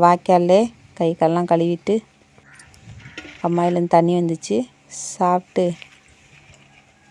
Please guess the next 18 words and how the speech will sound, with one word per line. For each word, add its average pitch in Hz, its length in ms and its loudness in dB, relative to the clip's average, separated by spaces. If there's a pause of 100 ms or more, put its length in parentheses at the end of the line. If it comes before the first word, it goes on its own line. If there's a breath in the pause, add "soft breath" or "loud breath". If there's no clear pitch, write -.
தேங்காயெல்லாம் 185 560 2
கிடந்துச்சு, 175 380 -2 (120)
பொறுக்கி 175 360 -2
வச்சுட்டு 180 380 -2 (920)
ம-, 160 480 -2
வயல்ல 175 340 0 (440)
மரத்துல 175 420 0
உள்ள 165 120 0 (100)
தேங்காய் 160 440 -4 (920)
பொறுக்கிட்டு 170 540 -2
வீட்டுக்கு 180 300 -4
கிளம்பிட்டோம். 175 580 0 (1120)
இந்த 180 200 2
இது 175 120 6
வழியா 175 320 6
தான் 247 220 2
மடை 175 240 4 (140)
வந்து 175 300 2